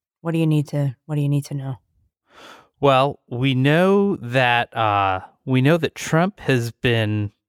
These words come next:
Speaker 2: coordinating, both him and about fourteen of his cronies, with the Russians.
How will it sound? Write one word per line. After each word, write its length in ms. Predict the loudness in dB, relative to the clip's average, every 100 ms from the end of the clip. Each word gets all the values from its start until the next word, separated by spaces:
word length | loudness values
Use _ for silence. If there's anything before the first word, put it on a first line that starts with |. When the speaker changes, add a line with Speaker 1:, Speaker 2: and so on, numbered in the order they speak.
| _
Speaker 2:
coordinating, 960 | -4 0 2 2 2 2 0 -2 -4 -8 _ -4
both 220 | -2 0
him 280 | 2 2 2
and 340 | 0 0 -2 -8 _ _
about 180 | -4 -4
fourteen 800 | -8 -16 -2 0 0 -2 0 2
of 60 | 0
his 160 | -4
cronies, 760 | -2 0 2 0 -2 -4 -8 -20 _ _ _ _ _ _ _ _ _ _ _ -2
with 220 | 0 0
the 100 | 0
Russians. 640 | 2 0 -4 -12 _ -20